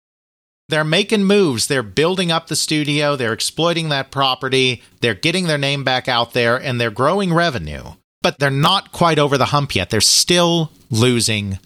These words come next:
money. The turning point for the entire company is another release that is exploiting not an own internal property that they already have, but a license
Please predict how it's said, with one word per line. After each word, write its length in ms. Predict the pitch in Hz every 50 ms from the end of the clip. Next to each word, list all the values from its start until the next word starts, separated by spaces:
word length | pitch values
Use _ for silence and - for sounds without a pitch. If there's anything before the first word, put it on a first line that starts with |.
| _ _ -
money. 500 | 104 98 92 87 82 80 - - - _ _ _ _ _ _ _ _ _ _ _ _ _ _ _ _ _ _ _ _ _ -
The 120 | - 117
turning 600 | 107 - - - - - 233 262 262 208 139 107
point 580 | - - 104 90 71 65 - - - - - - - _ _ _ _
for 120 | - 151 151
the 120 | 143 139
entire 460 | 135 131 - 131 143 156 160 156 147
company 640 | - - 131 117 92 - 95 85 82 82 - - - _ _ _ _ -
is 560 | 139 135 139 135 131 131 127 120 110 - - - - -
another 500 | - 127 123 123 131 156 180 196 170 170
release 480 | 151 131 123 107 101 98 90 87 - -
that 120 | - 120 101
is 140 | 101 -
exploiting 840 | 127 117 - - - - - 131 127 120 113 117 107 104 104 101 95 _ _ _ _ -
not 240 | 120 139 170 185
an 80 | 190 175
own 220 | 175 170 170 160
internal 680 | 151 135 127 - - - 196 202 202 170 139 123 117 101 - _ -
property 460 | - 151 131 107 95 - 113 98 104
that 160 | 92 101 98
they 120 | - 113 107
already 300 | 104 104 98 95 98 87
have, 500 | 90 98 95 92 90 87 87 87 - -
but 200 | 95 123 123 -
a 120 | 143 120 110
license 960 | 107 110 117 123 139 151 139 - - 127 98 87 80 80 80 - - - -